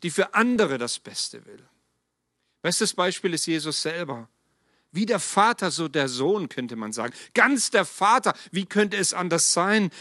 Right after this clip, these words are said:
Wir lesen eine Begebenheit im Matthäusevangelium. Jesus, er war am See Genezareth und er ging dann auf einen Berg und es heißt dort in dieser Schriftstelle im Matthäus fünfzehn, ganz, ganz viele Menschen kamen. Sie brachten Gelähmte und Blinde und Krüppel und Stumme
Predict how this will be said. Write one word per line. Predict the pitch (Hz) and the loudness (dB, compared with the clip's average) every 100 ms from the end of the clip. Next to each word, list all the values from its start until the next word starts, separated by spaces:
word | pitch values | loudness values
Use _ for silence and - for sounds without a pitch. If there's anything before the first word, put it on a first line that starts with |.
| - - | -10 0
Wir | 156 | 4
lesen | 180 208 190 185 | 6 4 2 0
eine | 165 147 | 0 0
Begebenheit | 151 143 170 170 175 | 0 2 -2 -2 -4
im | 156 | -2
Matthäusevangelium. | 156 160 - 240 208 - - 127 117 110 98 104 - _ _ _ - | -4 -4 -4 -4 -4 -4 -4 -4 -6 -10 -14 -18 -20 _ _ _ -4
Jesus, | 185 208 190 - - _ _ _ _ | -2 0 -2 -4 -8 _ _ _ _
er | 135 | -2
war | 151 | 2
am | 214 | 2
See | 165 190 | 2 2
Genezareth | 165 165 190 202 214 190 208 208 | 2 0 0 0 0 0 0 -2
und | 170 151 | -8 -10
er | - 165 | -6 -2
ging | 156 190 190 | 0 -2 2
dann | 170 | 0
auf | 175 165 180 | 0 -6 -4
einen | 170 156 135 | -2 -2 0
Berg | 160 185 220 214 | 0 2 0 0
und | 165 160 | -4 -4
es | - - | -4 -2
heißt | 175 202 - | 0 0 2
dort | 180 - - - - | 0 0 -8 -20 -16
in | - 143 | -10 -6
dieser | 175 180 | 0 0
Schriftstelle | - 190 - - 165 160 | 0 -4 -2 0 2 2
im | 160 147 147 | 0 -4 -2
Matthäus | 156 - 170 - | -4 -2 -4 -4
fünfzehn, | 185 180 - - 170 143 - _ | -4 -6 -6 -6 -4 -4 -8 _
ganz, | 180 202 | -6 -4
ganz | - 165 | -2 -4
viele | - 165 135 | 0 0 2
Menschen | 143 147 - 123 | 0 -4 -6 -8
kamen. | - 98 95 | -8 -8 -8
Sie | 95 139 | -10 -2
brachten | 180 208 - 170 143 - _ | 2 2 0 -4 -4 -10 _
Gelähmte | 160 170 202 208 190 - 131 113 | 0 0 0 -2 -4 -6 -8 -6
und | 160 165 | -6 -4
Blinde | 139 190 214 196 156 123 117 | 0 2 2 2 2 2 0
und | 185 175 | -6 -8
Krüppel | - 220 214 170 | 2 2 2 -2
und | 160 185 | 0 -2
Stumme | - - 208 180 | -2 4 4 4